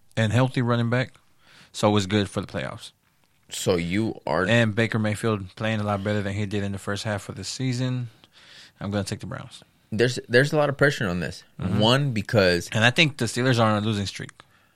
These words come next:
Speaker 2: they lost to the Jets. I think
Speaker 1: Yeah.
Speaker 2: they lost to the Jets. Um,
Speaker 1: I think they lost four of their last five games.
Speaker 2: It's bad at the ba-, they,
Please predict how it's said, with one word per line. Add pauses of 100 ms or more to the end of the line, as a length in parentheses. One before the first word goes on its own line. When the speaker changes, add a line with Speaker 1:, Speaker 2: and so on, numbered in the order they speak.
(720)
Speaker 2:
they
lost
to
the
Jets. (100)
I
think
Speaker 1:
Yeah.
Speaker 2:
they
lost
to
the
Jets. (480)
Um, (500)
Speaker 1:
I
think
they
lost
four
of
their
last
five
games. (600)
Speaker 2:
It's
bad
at
the
ba-,
they,